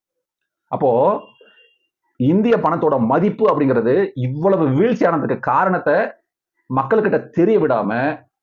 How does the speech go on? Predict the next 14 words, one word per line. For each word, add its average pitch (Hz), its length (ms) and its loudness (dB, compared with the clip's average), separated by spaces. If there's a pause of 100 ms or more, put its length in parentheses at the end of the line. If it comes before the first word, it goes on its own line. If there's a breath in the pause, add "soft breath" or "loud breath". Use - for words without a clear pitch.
(300)
அவங்ககிட்ட 175 300 0
போய் 170 80 0
சேர்ந்த 208 400 2
விடாம, 123 600 -2 (320)
"இந்தியா 214 340 2
வல்லரசு 160 240 2
ஆயிடுச்சு, 127 680 0 (400)
ஆ, 202 340 -2
நாங்க 160 200 0
ராமர் 185 280 2
கோயில் 160 200 2
கட்டிட்டோம், 127 560 0 (400)
நாங்க 165 320 0
சோமநாத, 185 380 4